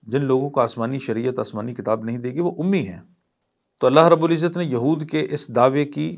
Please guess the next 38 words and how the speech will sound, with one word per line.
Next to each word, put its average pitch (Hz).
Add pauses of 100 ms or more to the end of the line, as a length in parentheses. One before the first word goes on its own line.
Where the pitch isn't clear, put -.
(300)
और 120
उनके 139
इस 127
जोम 156
की 165
तरदीद 139
फरमाई 90
कि 90
ऐसी 139
बात 170
नहीं 180
है 98 (1080)
कि 151
अल्लाह 151
रब्बुल 151
इज़्ज़त 151
ने 156
रसूल 156
तुम 123
ही 139
में 180
से 156
भेजना 104
है, 104 (420)
क्योंकि 107
उनका 123
दावा 131
था 147
कि 143
रसूल 135
और 123
किताब 117
तो 139
हमारे 127
अंदर 143
ही 165
आनी 151
है, 131